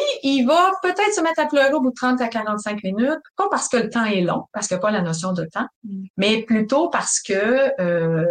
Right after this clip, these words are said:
Speaker 1: ben, il y a un petit train du sommeil qui repasse. On en a parlé dans un autre épisode. Quand le petit train passe, on ressent l'appel au sommeil, puis quand on ressent l'appel au sommeil, puis qu'on veut pas dormir, même si on a une tendance solitaire, et qu'on va commencer à exprimer des pleurs puis à chigner.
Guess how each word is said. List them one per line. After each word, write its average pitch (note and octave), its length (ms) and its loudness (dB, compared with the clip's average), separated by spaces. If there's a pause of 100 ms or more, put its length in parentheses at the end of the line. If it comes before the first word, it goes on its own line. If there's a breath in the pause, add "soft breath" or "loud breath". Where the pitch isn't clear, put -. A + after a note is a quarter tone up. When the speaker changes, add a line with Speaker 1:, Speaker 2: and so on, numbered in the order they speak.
Speaker 1:
ben, E3+ 80 -4
il E3+ 60 -4
y - 20 -4
a - 20 -4
un E3 40 -4
petit - 160 -4
train G3 120 -8
du F#3 100 -4
sommeil F3+ 220 0
qui F3+ 100 -4
repasse. E3+ 640 -4
On F3+ 100 0
en E3 140 2
a D#3+ 80 4
parlé E3+ 320 0
dans E3+ 200 0
un D#3+ 100 2
autre D#3+ 160 0
épisode. G#3+ 480 0 (320 loud breath)
Quand G#3 160 2
le G3 80 2
petit - 140 -6
train F3 180 -2
passe, A3+ 540 2
on F#3+ 80 0
ressent F3 240 0
l'appel F3+ 320 0
au F3 40 0
sommeil, A#3 600 2
puis - 100 -18
quand F#3+ 180 -2
on F3+ 40 0
ressent E3 260 2
l'appel A#3 300 2
au F#3 60 2
sommeil, G#3 460 0
puis - 100 -8
qu'on F3 100 -2
veut E3+ 140 -2
pas C4+ 120 2
dormir, A#3+ 560 2 (520 loud breath)
même B3 200 4
si - 80 0
on A3+ 120 4
a A#3 60 4
une A#3 60 4
tendance A3+ 360 2
solitaire, A3 600 2 (140)
et D#4+ 380 2
qu'on A#3 180 4
va A3 120 4
commencer G#3+ 760 0
à F#3+ 240 0
exprimer F3 400 -6
des D#3+ 100 -2
pleurs F3+ 280 -4
puis E3 100 -6
à D#3 40 -2
chigner. D3+ 380 -6